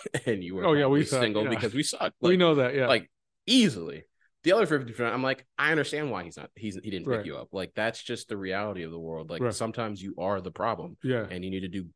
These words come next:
Speaker 1: more work on
Speaker 2: Right.
Speaker 1: yourself. That's what I'm, I'm doing right now
Speaker 2: Right.
Speaker 1: is I've been single for about, you know, almost two years now. I broke up with my last ex in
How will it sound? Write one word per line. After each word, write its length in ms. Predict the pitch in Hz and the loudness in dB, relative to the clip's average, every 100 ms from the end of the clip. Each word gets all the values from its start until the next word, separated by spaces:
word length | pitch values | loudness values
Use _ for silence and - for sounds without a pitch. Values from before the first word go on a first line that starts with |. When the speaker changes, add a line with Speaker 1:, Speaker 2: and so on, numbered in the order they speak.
| _ 80 | _ -12
Speaker 1:
more 280 | 85 92 | -6 -4
work 200 | 92 107 | -2 -2
on 60 | 135 | 0
Speaker 2:
Right. 100 | 113 | -2
Speaker 1:
yourself. 240 | - - - | -4 -12 -10
That's 160 | 92 | -8
what 100 | 117 | -4
I'm, 300 | 107 147 104 - | -2 -4 -6 -4
I'm 160 | 110 127 | -2 0
doing 180 | 98 | -2
right 140 | 87 82 | -4 -6
now 180 | 85 127 | -4 -4
Speaker 2:
Right. 100 | 101 | -6
Speaker 1:
is 120 | - 92 | -8 -6
I've 140 | 98 | -4
been 100 | 104 | -4
single 260 | 104 95 92 | -6 -8 -6
for 140 | 95 | -6
about, 280 | 87 87 80 _ _ _ | -4 -6 -6 _ _ _
you 60 | 95 | -8
know, 60 | 87 | -6
almost 220 | 92 - | -8 -8
two 120 | 92 | -6
years 260 | 85 85 90 | -4 -6 -8
now. 140 | 85 | -10
I 40 | |
broke 180 | 82 82 | -8 -8
up 80 | 78 | -10
with 80 | 82 | -10
my 120 | 82 | -8
last 300 | 80 80 - | -8 -10 -10
ex 200 | 78 - | -10 -12
in 140 | 78 | -16